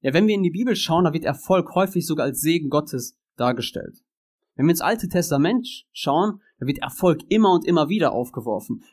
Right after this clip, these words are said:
Gott sagt es Mose, er sagt es Josua, er sagt es dem Volk Israel, ihr werdet erfolgreich sein in eurem Leben, in den Kriegen, in der Landwirtschaft, in euren Familien, ihr werdet viele Kinder haben, wenn ihr euch an Gott haltet. Ihr werdet Erfolge haben, wenn ihr meine Regeln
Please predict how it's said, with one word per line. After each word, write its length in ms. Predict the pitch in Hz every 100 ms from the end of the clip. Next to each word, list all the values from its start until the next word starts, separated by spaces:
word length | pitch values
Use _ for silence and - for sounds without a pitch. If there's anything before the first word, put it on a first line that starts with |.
| -
Gott 220 | 143 139
sagt 200 | 139 135
es 160 | 131 143
Mose, 340 | 160 202 170
er 80 | 131
sagt 200 | 127 127
es 160 | 123
Josua, 420 | 135 156 202 170 147
er 100 | 123
sagt 200 | 139 139
es 100 | 131
dem 140 | 139
Volk 280 | 139 131 -
Israel, 400 | 185 - 143 131 _ _
ihr 200 | 185 202
werdet 200 | 185 185
erfolgreich 640 | - - 170 170 160 120 -
sein 320 | 110 101 - _
in 140 | 123
eurem 280 | 123 127 127
Leben, 520 | 127 160 160 - _ _ -
in 40 | 127
den 140 | 139
Kriegen, 600 | 135 185 185 170 170 151 156 -
in 60 |
der 100 | 135
Landwirtschaft, 680 | 143 180 175 170 160 156 147
in 60 | 135
euren 240 | 135 139
Familien, 480 | 135 139 175 185 170
ihr 140 | 135
werdet 200 | 131 127
viele 280 | - 147 135
Kinder 420 | 135 185 190 175
haben, 420 | 151 151 143 135 _ _ -
wenn 160 | 127
ihr 180 | - 113
euch 260 | 120 131 127
an 120 | 123
Gott 240 | 123 123
haltet. 280 | 123 120 107
Ihr 80 | 113
werdet 300 | 123 135 - _ _
Erfolge 560 | 131 127 - 202 202 160
haben, 480 | 156 151 139 - _
wenn 100 | 117
ihr 100 | 113
meine 380 | 117 135 135 127
Regeln 420 | 127 113 113 107